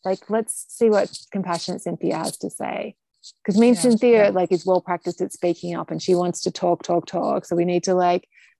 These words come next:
Speaker 1: remind her to, like, so she's had her
Speaker 2: Yeah.
Speaker 1: say. It's time for compassionate
Speaker 2: Yeah.
Speaker 1: Cynthia. Yeah, and that's, that's the work, Cynthia. And it's like, it sounds like you've already started, which is awesome. Just reminding. That's for everyone.
Speaker 2: Yeah, I've gotten a good start. Thanks.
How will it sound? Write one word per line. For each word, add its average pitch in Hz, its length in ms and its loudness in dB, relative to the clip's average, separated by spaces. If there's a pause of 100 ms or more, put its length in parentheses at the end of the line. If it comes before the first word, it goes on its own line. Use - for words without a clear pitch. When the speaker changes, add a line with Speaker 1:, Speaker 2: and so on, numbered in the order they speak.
(380)
Speaker 1:
remind 185 500 -2
her 208 240 2
to, 240 120 4
like, 180 220 0 (180)
so 180 200 -12
she's 208 220 -2
had 202 160 2
her 202 100 2
Speaker 2:
Yeah. 175 120 -2
Speaker 1:
say. 254 380 2
It's - 180 -8
time 196 220 -10
for 190 260 -4
compassionate 180 600 -6
Speaker 2:
Yeah. 180 100 -6
Speaker 1:
Cynthia. - 500 -6 (640)
Yeah, 254 420 2
and 220 100 4
that's, 240 240 -6
that's 254 280 -2
the 254 100 2
work, 196 360 0
Cynthia. 196 360 -4 (180)
And 190 100 -4
it's 208 260 -10
like, 185 200 0
it - 360 -20
sounds 247 280 0
like 262 140 0
you've 214 120 2
already 196 280 2
started, 185 300 -2
which 175 160 -6
is 175 100 -8
awesome. 180 600 -6 (140)
Just - 260 -6
reminding. 170 640 -4 (240)
That's 208 180 -4
for 220 100 0
everyone. 208 440 4
Speaker 2:
Yeah, 214 80 6
I've 214 60 0
gotten 269 240 0
a 269 60 6
good 240 200 4
start. 190 560 2
Thanks. 254 520 -2